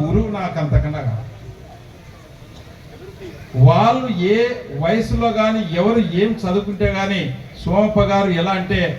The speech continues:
కుమ్మర భజరప్ప కానీ లేకుంటే నేను కేశవరెడ్డి మోహన్ రెడ్డి కూర్చున్నప్పుడు వస్తే ఆ సోమప్ప గారు ఏం పని చేస్తా ఉంటారు అని చెప్పేది. ప్రతి ఇంటికి పోయి "నువ్వేం చదువుకున్నావు, ఆయనకి ఎక్కడ ఉద్యోగం ఇవ్వాలి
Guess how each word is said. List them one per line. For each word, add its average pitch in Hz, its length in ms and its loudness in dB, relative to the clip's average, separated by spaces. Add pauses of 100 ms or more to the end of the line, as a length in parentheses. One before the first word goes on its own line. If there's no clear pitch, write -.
(220)
కుమ్మర 180 260 -2
భజరప్ప 170 420 2
కానీ 170 300 2 (240)
లేకుంటే 170 300 -2
నేను 170 260 2 (120)
కేశవరెడ్డి 165 500 2 (160)
మోహన్ 151 200 4
రెడ్డి 156 160 0
కూర్చున్నప్పుడు 156 520 2
వస్తే - 200 6 (420)
ఆ 165 100 2 (340)
సోమప్ప 208 380 4
గారు 202 240 4 (140)
ఏం 226 100 4 (100)
పని 220 160 6 (100)
చేస్తా 180 260 0 (120)
ఉంటారు 165 240 -6
అని 156 180 -6
చెప్పేది. 127 340 4 (1700)
ప్రతి 208 260 8
ఇంటికి 254 420 4
పోయి 233 240 0 (500)
"నువ్వేం 202 400 4
చదువుకున్నావు, 202 560 0 (1400)
ఆయనకి 220 260 4
ఎక్కడ 220 220 2
ఉద్యోగం 202 460 4
ఇవ్వాలి 131 260 0